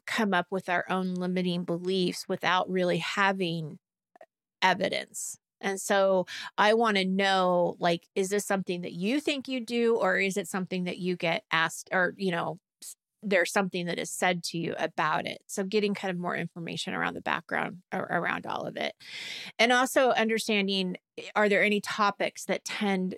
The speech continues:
to make you wanna talk a lot about, or a lot? And, and these can be hot topics. Like, so for example, if someone is really passionate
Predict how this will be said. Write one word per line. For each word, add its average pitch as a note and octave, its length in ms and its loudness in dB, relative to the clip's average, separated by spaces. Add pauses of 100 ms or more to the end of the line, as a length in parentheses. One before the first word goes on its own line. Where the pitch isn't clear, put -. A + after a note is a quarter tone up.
(100)
to F3 520 0 (440)
make A#3+ 280 4
you G#3+ 120 2
wanna F#3+ 180 2
talk F3 300 0
a F3 40 -2
lot F3 220 0
about, - 340 -2
or F#3 240 4
a F3+ 100 2
lot? D3 340 4 (100)
And, G3+ 220 4 (280)
and A#3 180 4
these D#4+ 200 4
can E4+ 180 -2
be B3 120 2
hot B3+ 280 2
topics. F3 520 -2
Like, F#3 160 0
so F#3+ 340 4
for G3+ 260 0
example, G3 500 0
if F3+ 120 -2
someone A3+ 340 0
is F#3+ 180 0
really G3 260 2
passionate - 760 -2